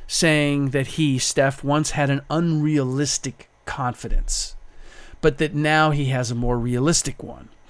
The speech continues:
It was another way of Draymond saying that Steph is making better decisions. And Steph said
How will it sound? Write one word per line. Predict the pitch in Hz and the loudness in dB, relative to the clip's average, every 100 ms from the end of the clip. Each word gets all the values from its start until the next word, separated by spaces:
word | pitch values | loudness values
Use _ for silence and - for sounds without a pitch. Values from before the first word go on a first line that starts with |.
| - - - - | -20 -20 -14 -6
It | 202 | -2
was | 185 175 143 - - _ | 2 2 2 -2 -6 _
another | 165 180 202 202 175 | 0 4 4 6 4
way | 151 156 151 147 143 | 6 6 6 6 2
of | - 147 139 123 110 - | 2 2 2 0 -6 -4
Draymond | 156 156 147 135 | 0 2 2 0
saying | - 151 131 131 131 127 120 | 0 0 2 0 0 0 -2
that | 113 131 117 - | 0 0 0 -4
Steph | - - - 170 147 - | -14 -6 0 2 2 -2
is | 110 - _ _ _ _ _ _ | -6 -10 _ _ _ _ _ _
making | 139 135 135 143 120 | 0 2 2 2 2
better | 131 123 | 4 2
decisions. | 117 - - - 80 - - - - _ _ _ _ - - - _ - | 0 0 0 -2 -10 -14 -14 -14 -18 _ _ _ _ -20 -20 -20 _ -4
And | 156 | 0
Steph | - 240 226 - - - | 4 6 6 4 -6 -8
said | - 170 147 135 | 4 6 8 4